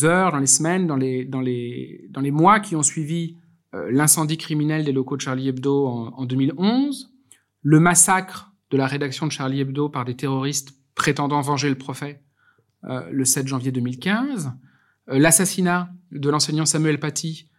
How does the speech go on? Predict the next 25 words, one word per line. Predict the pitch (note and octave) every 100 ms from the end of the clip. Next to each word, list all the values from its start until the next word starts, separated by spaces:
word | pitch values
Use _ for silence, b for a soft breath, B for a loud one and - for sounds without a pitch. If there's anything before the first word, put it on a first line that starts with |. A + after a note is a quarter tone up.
| _ -
euh, | A#2+
le | C3
seize | D3+ C#3
octobre | C#3 D#3+ D3
deux | D3
mille | C#3+ C3+
vingt, | D3+ D3 b b b _ _ -
qui | C#3 C3+
avait | D3
montré | E3 E3 D#3+ F3+ D#3+
à |
ses | C3+ C#3+ C#3
élèves | D3 D3 C3+ - - _ _ _ _ _ _ -
au | -
collège, | C3+ C#3 C3+ - - b b _ B2+
euh, | A#2
deux | A#2+ D3+ D#3+
dessins | D#3 D#3+ C#3+
issus | B2+ C3
de | B2
ce | B2
journal | A#2+ B2+ B2
et |
représentant | G#2+ G#2+ A2+ A2 G#2
Mahomet, | A2+ A2 A#2+ F3+ C4+